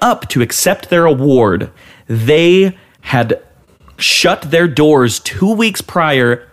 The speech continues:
and declared for bankruptcy. There was no one working at the company when they accepted their award. And as the, who, when they went up to accept the award,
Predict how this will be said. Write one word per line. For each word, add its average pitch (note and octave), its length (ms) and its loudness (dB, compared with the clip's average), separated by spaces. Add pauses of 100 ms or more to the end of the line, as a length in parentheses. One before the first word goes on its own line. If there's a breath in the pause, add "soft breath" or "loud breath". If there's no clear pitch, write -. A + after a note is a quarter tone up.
and B2 220 0
declared C3 560 -2
for B2 160 -4
bankruptcy. G2+ 680 -6
There A#2+ 120 0
was A#2+ 180 0
no C3+ 260 2
one D3 180 2
working B2+ 280 -2
at A#2+ 120 -2
the A#2+ 60 -4
company A2 500 -6 (200 loud breath)
when B2+ 240 0
they A#2 120 2
accepted G#2 460 -6
their G#2 140 -2
award. - 480 -10 (960 soft breath)
And C#3 480 0 (360 loud breath)
as C3+ 320 0 (180)
the, A#2+ 680 0 (280)
who, C3+ 380 0
when C3+ 200 0
they C3 100 2
went D3+ 200 0
up G3+ 140 -4
to D3 100 0
accept F3 340 -4
the F3 80 0
award, C#3+ 540 2